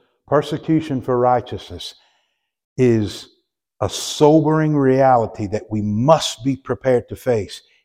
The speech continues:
if we're going to engage in ministry in a culture of unbelief. Now, I want to show you the third sobering reality we should be prepared to face. It's in verses twenty-one through twenty-nine.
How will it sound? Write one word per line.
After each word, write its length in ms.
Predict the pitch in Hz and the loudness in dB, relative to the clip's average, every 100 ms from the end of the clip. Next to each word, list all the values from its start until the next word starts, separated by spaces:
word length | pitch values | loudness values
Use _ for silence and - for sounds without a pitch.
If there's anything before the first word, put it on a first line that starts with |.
| _ | _
if 420 | 175 160 - - - _ _ _ _ _ _ | 4 4 0 -16 -20 _ _ _ _ _ _
we're 120 | 117 | -6
going 300 | 107 123 123 | -2 -2 -2
to 100 | - | -2
engage 500 | 127 110 120 127 123 | -4 0 2 2 0
in 160 | 110 113 | -2 -2
ministry 540 | 131 139 110 - 113 107 | 0 -2 -4 -8 -10 -6
in 100 | 113 | -8
a 60 | |
culture 460 | - - 120 110 107 | -6 -2 -2 -2 -8
of 140 | 101 | -8
unbelief. 540 | 107 98 95 95 87 _ _ _ _ _ _ _ _ _ _ _ _ - _ _ _ _ _ | -8 -8 -10 -12 -16 _ _ _ _ _ _ _ _ _ _ _ _ -20 _ _ _ _ _
Now, 220 | 131 131 | 2 4
I 40 | 135 | 4
want 140 | 135 | 2
to 80 | 117 | 0
show 120 | - | -2
you 140 | 131 123 | 0 0
the 120 | 107 | -2
third 760 | - - 180 131 107 101 - | -2 2 4 4 2 -4 -10
sobering 600 | - - 123 117 117 117 | -10 -4 -4 -2 -4 -2
reality 520 | 110 110 110 107 101 | -2 0 0 -2 -4
we 200 | 101 107 | -4 -6
should 280 | 107 - 107 | -6 -8 -10
be 140 | 101 107 | -8 -8
prepared 480 | - 101 110 101 | -10 -6 -4 -6
to 60 | - | -10
face. 340 | - 101 95 - | -10 -8 -8 -8
It's 200 | 117 - | -8 -6
in 100 | 117 | -2
verses 380 | 127 127 107 | 0 -2 -6
twenty-one 560 | - - 135 131 135 127 | -10 -8 -4 -2 -2 -4
through 220 | - 123 | -4 -6
twenty-nine. 640 | 123 131 127 127 110 87 | -6 -8 -6 -6 -6 -12